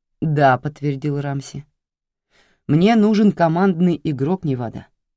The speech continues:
Ты лучше других знаешь, что члены моей группы должны действовать как единое целое. Они должны знать, что их спина надежно прикрыта". "Кроу чертовски независима".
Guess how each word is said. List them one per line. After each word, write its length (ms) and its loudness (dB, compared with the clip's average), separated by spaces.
Ты 180 -2
лучше 260 -2
других 420 0
знаешь, 480 -4
что 260 -10
члены 400 -4
моей 320 -2
группы 360 -2
должны 360 0
действовать 580 -6
как 180 -8
единое 380 -4
целое. 420 -10
Они 340 2
должны 480 0
знать, 400 -2
что 180 -6
их 140 0
спина 400 -4
надежно 480 -2
прикрыта". 480 -8
"Кроу 460 0
чертовски 600 -4
независима". 760 -2